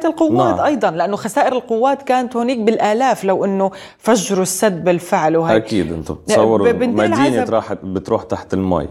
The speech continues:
Speaker 1: صح،
Speaker 2: هيدي ما
Speaker 1: تغرق.
Speaker 2: بدها ولا قنبلة، ولا،
Speaker 1: ولا قنبلة.
Speaker 2: ولا دبابة.
Speaker 1: بأسهل طريقة غرقوهم
Speaker 2: ومش بس
Speaker 1: وقتلوهم.
Speaker 2: مدينة، أنتوا عم تحكوا في بلدات حواليها. يعني، عم نحكي بنسبة سكان فوق مليون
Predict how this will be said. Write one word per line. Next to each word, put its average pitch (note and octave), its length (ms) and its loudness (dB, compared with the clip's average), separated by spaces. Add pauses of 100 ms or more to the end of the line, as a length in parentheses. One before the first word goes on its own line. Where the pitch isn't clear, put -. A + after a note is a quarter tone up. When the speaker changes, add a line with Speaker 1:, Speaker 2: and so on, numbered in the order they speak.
(100)
Speaker 1:
صح، - 440 -2
Speaker 2:
هيدي B2 220 2
ما A#2 60 6
Speaker 1:
تغرق. B2+ 140 2
Speaker 2:
بدها A#2 100 4
ولا A2+ 260 2
قنبلة، F#2 420 -4 (320)
ولا، A2 260 2
Speaker 1:
ولا G2+ 320 2
قنبلة. E2 280 -6
Speaker 2:
ولا A#2+ 180 2
دبابة. G2+ 280 2
Speaker 1:
بأسهل C#4+ 480 -2
طريقة F3+ 580 -2 (300)
غرقوهم B3+ 720 0
Speaker 2:
ومش C#3+ 220 2
بس F3 180 0
Speaker 1:
وقتلوهم. D#3+ 220 -2
Speaker 2:
مدينة، G#2+ 300 -2
أنتوا - 240 -6
عم G2 80 -6
تحكوا A#2+ 340 0
في G2+ 440 0
بلدات G2 480 2
حواليها. F2 540 -2 (200)
يعني، F2 180 -2
عم F2+ 160 0
نحكي G#2+ 420 2 (420)
بنسبة G2+ 380 0
سكان G2 460 0
فوق - 280 0
مليون G2+ 480 0